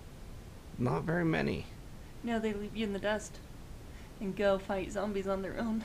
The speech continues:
Speaker 1: Oh my. Get over it.
Speaker 2: <laughs>
Speaker 1: Build a bridge and get over it.
Speaker 2: I can't.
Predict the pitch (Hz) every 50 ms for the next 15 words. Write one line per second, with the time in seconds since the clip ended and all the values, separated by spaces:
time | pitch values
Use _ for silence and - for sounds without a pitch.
0 | - - 359 311 - - 80 78 - - - - - - - - - 123 123 120
1 | 127 127 123 123 120 - 359 415 - - 381 403 - - 339 - 135 131 135 127
2 | 139 135 131 123 123 120 123 123 120 120 120 117 117 117 117 - - - - -
3 | - - - - - - - - - - - - - - - - - - - -
4 | 392 392 403 - - - 311 277 262 262 247